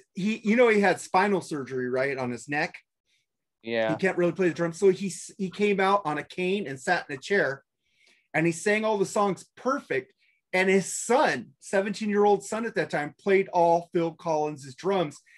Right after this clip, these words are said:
Speaker 1: And his son fucking was on point with every
Speaker 2: That's
Speaker 1: fucking
Speaker 2: cool.
Speaker 1: drum. He sounds just like Phil. And his son, Phil said, "If I'm going back to Genesis, my son needs to play drums 'cause I still can't do it."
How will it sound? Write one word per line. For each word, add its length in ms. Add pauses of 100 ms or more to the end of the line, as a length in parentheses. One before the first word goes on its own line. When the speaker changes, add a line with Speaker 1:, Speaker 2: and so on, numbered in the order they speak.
(300)
Speaker 1:
And 120
his 320
son 480
fucking 440
was 160
on 220 (120)
point 420 (540)
with 220 (260)
every 320
Speaker 2:
That's 160
Speaker 1:
fucking 300
Speaker 2:
cool. 180
Speaker 1:
drum. 320 (380)
He 60
sounds 420
just 180
like 180
Phil. 380
And 180
his 300
son, 520 (800)
Phil 260
said, 240
"If 120
I'm 140
going 300
back 280
to 80
Genesis, 640
my 160
son 360
needs 220
to 60
play 200
drums 360
'cause 140
I 80
still 320
can't 340
do 200
it." 120